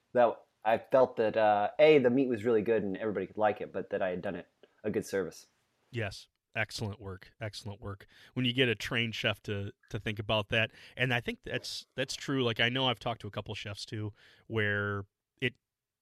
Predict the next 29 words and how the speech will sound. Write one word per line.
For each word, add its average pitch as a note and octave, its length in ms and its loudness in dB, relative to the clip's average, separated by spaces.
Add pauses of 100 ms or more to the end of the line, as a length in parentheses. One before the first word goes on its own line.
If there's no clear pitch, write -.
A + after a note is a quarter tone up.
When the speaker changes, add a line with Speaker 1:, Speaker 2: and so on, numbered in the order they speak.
(280)
Speaker 2:
it's D3+ 180 -4
hard D3 280 0
to D#3 60 -8
mix B2+ 300 -6
your A2+ 100 -8
passion B2 680 -6
and A2 140 -10
make A2 180 -10
it A2 80 -8
a G2+ 40 -6
job, G2 440 -12 (560)
that A2 300 2
Speaker 1:
Mm-hmm. - 100 -20
Speaker 2:
after B2+ 320 2
a B2 40 -2
while A#2 380 0
you A2 180 -16
do A2+ 200 -8
feel B2 220 -6
like A2 160 -6
a A2+ 40 -8
little A2 260 -8
piece B2 220 -10
of A2+ 80 -10
you G#2 100 -8
dies, G#2 580 -8
because G#2 760 -10 (400)
what B2 260 0
you A2 420 -6